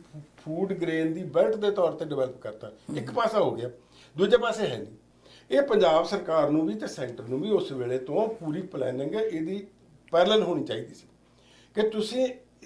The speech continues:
Speaker 1: ਅੱਗੇ ਜਿਹੜਾ ਇਹਦੇ, ਇਹਦੇ ਅੱਗੇ ਰਿਪਰਕਸ਼ਨ ਕੀ ਹੋਣਗੇ।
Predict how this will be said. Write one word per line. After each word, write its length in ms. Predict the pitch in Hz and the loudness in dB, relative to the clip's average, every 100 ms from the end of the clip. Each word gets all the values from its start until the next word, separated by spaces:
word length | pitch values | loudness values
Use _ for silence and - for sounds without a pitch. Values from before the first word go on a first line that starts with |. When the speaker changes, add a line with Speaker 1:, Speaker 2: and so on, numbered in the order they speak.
| - _ _ _ - | -20 _ _ _ -10
Speaker 1:
ਅੱਗੇ 260 | 170 196 247 | -6 -2 0
ਜਿਹੜਾ 420 | 202 202 190 196 | 4 4 4 4
ਇਹਦੇ, 260 | 208 196 - | 4 2 2
ਇਹਦੇ 400 | 208 202 226 - 190 | 0 0 -2 -8 -8
ਅੱਗੇ 200 | 165 220 | -2 4
ਰਿਪਰਕਸ਼ਨ 520 | 196 165 151 - 120 | 4 2 -6 -10 -12
ਕੀ 180 | - 98 | -16 -18
ਹੋਣਗੇ। 240 | 104 113 | -18 -20